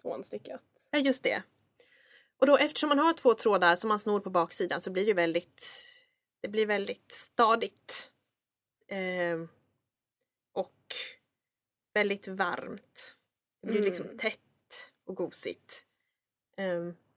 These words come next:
Speaker 2: och då som jag sa att det blir ganska stumt. Man
Speaker 1: Mm.
Speaker 2: förlorar ju den här elasticiteten som man förknippar med stickat. Där det är en tråd som liksom hakar i varandra, tänkte jag säga. Hakar i maskorna.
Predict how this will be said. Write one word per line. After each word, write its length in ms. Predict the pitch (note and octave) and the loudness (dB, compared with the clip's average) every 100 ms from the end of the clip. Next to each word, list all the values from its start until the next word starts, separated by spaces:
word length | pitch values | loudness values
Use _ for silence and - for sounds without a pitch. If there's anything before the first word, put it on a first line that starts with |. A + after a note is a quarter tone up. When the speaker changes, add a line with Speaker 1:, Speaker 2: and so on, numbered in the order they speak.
| _ _ _ _ _ - | _ _ _ _ _ 0
Speaker 2:
och 380 | A3+ - - - | 0 -2 -14 -4
då 260 | G3+ F3+ E3+ | 4 4 4
som 160 | F#3 | 0
jag 100 | E3+ | -2
sa 240 | - D#3 F3+ | 0 0 0
att 120 | - | -2
det 80 | F#3 | -2
blir 300 | F3 E3 E3+ | 2 2 0
ganska 320 | E3 F3 D4+ | -4 -6 -12
stumt. 800 | - - D4 C#2+ - _ - - - | -8 -2 -2 -2 -18 _ -18 -18 -2
Man 140 | A3 | 2
Speaker 1:
Mm. 60 | A#3 | 6
Speaker 2:
förlorar 320 | B3+ D4 C4+ | 6 6 6
ju 140 | A3 G3 | 6 4
den 180 | F#3+ | 2
här 160 | F#3+ F3+ | 2 2
elasticiteten 960 | A3 G#3 - G3+ G#3 - C#4+ C4 F3 E3 | 2 0 0 -6 -6 -4 -4 -2 -2 -2
som 100 | E3+ | -2
man 100 | E3 | -4
förknippar 440 | - A3+ A3 D3+ | 0 0 2 -2
med 120 | D3+ | -2
stickat. 680 | - F#4+ - - G#2 - - - _ _ _ _ _ | -4 -8 -4 -2 -2 -6 -20 -20 _ _ _ _ _
Där 160 | G3 F3 E3+ | 4 4 2
det 220 | F3 - | 0 2
är 40 | G3 | 0
en 140 | F3+ | -2
tråd 320 | - E3 D3 - | -4 -4 -4 -6
som 100 | - | -12
liksom 280 | - - E3+ | -12 -10 -8
hakar 360 | E3+ - D3+ | -8 -6 -6
i 300 | B2+ C3 E3 - _ _ _ _ _ _ | -4 -8 -12 -16 _ _ _ _ _ _
varandra, 380 | F#3+ E3+ E3+ E3+ F#3 | 0 0 0 -2 -4
tänkte 160 | - F3 | -6 -8
jag 60 | F3+ | -2
säga. 240 | D#3+ D3+ - _ | -2 -2 -6 _
Hakar 280 | G3+ G3 | -2 0
i 100 | F#3 | 0
maskorna. 540 | F#3 F#3 - G3 D#3+ | 0 -4 -4 -2 -2